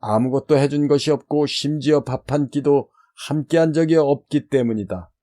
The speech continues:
미안한 마음이 들었다. 그래요, 최 기자님. 퇴근 후 술 한잔 하자고요. 네, 그럼 인사동으로 가요. 정민수는 고개를 끄덕인다.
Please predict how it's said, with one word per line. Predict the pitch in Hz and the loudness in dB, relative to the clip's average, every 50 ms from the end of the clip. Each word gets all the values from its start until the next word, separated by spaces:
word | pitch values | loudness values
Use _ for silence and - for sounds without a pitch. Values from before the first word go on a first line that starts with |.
| _ _ _ _ _ _ _ | _ _ _ _ _ _ _
미안한 | 107 104 117 131 131 131 127 131 127 | -6 0 2 4 4 6 6 4 4
마음이 | 127 123 120 117 117 113 117 110 | 4 4 4 4 4 2 0 -2
들었다. | - 113 98 98 92 - - 107 92 87 _ _ _ _ _ _ _ _ _ _ _ _ _ _ _ _ _ _ - | -2 -2 -4 -4 -6 -10 -14 -16 -16 -16 _ _ _ _ _ _ _ _ _ _ _ _ _ _ _ _ _ _ -2
그래요, | - 127 127 131 139 143 139 123 113 101 92 - | 0 4 6 8 8 8 8 8 6 2 -2 -6
최 | - - 139 | -2 2 2
기자님. | 131 123 107 123 117 110 107 98 85 76 - _ _ _ _ _ _ _ _ - | 2 4 4 4 2 2 0 -2 -6 -8 -14 _ _ _ _ _ _ _ _ 0
퇴근 | - 165 165 165 180 185 | 2 4 6 6 6 4
후 | 180 | 2
술 | - - 170 180 | 0 2 4 6
한잔 | 170 170 165 185 180 | 6 6 6 4 4
하자고요. | 160 156 160 151 156 156 160 185 180 165 156 151 160 _ _ _ _ _ _ _ _ _ _ _ _ _ _ _ _ _ _ _ _ _ _ _ _ - | 4 4 4 4 4 4 6 6 6 6 4 2 -4 _ _ _ _ _ _ _ _ _ _ _ _ _ _ _ _ _ _ _ _ _ _ _ _ 0
네, | 160 165 165 165 165 175 190 190 185 - _ _ _ _ _ - | 2 4 6 6 6 6 4 2 -2 -6 _ _ _ _ _ 2
그럼 | - 180 196 190 | 4 6 6 6
인사동으로 | 190 202 208 196 202 208 208 202 208 190 190 170 170 143 | 6 4 4 4 6 6 6 6 6 6 6 4 4 4
가요. | 143 131 117 107 92 80 - - _ _ _ _ _ _ _ _ _ _ _ _ _ | 2 2 2 0 -2 -6 -12 -18 _ _ _ _ _ _ _ _ _ _ _ _ _
정민수는 | - - 110 113 120 123 123 123 104 120 120 123 123 123 117 | -6 -4 -2 0 0 0 0 -2 -2 -2 -2 -2 -2 -2 -4
고개를 | - - 117 113 123 120 123 120 - | -4 -2 0 2 2 2 2 0 0
끄덕인다. | - 131 107 110 104 95 98 92 87 82 - 90 85 - | 0 0 0 0 -2 -2 -4 -6 -6 -8 -10 -12 -14 -16